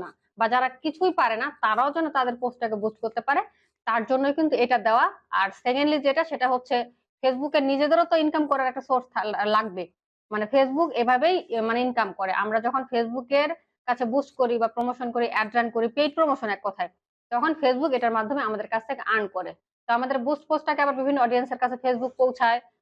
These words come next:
যাদের সেলস রিলেটেড পেজ, কোনো কিছু সেলস করছেন, আপনাদের সেলস জেনারেট করে দেয় Facebook, এবং যাদের ভিডিও রিলেটেড, কনটেন্ট রিলেটেড পেজ বা সার্ভিস রিলেটেড পেজ, তাদেরকে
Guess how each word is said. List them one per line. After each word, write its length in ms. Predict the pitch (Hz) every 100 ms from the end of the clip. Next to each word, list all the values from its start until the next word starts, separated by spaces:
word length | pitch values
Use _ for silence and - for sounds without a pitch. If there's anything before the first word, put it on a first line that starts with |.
| -
যাদের 320 | 202 220 233
সেলস 340 | 233 269 269 269
রিলেটেড 380 | 262 262 262 247
পেজ, 180 | - 233 233
কোনো 100 | 240 240
কিছু 140 | 247
সেলস 280 | - 254 247 -
করছেন, 300 | 233 254 233 240 _ -
আপনাদের 340 | 214 247 233 240
সেলস 180 | 277 269
জেনারেট 240 | 262 254 247
করে 100 | 247 233
দেয় 120 | 233 240
Facebook, 400 | 233 214 226 226 208
এবং 140 | 214 220
যাদের 280 | 220 220 226 202
ভিডিও 220 | 226 247 262
রিলেটেড, 340 | 262 240 240 -
কনটেন্ট 300 | 226 240 247
রিলেটেড 320 | 240 233 233 220
পেজ 220 | 220 220 233 _ _ _ -
বা 80 | 220
সার্ভিস 320 | 254 262 302 285
রিলেটেড 280 | 277 277 240
পেজ, 180 | 233 240
তাদেরকে 360 | 233 220 226 233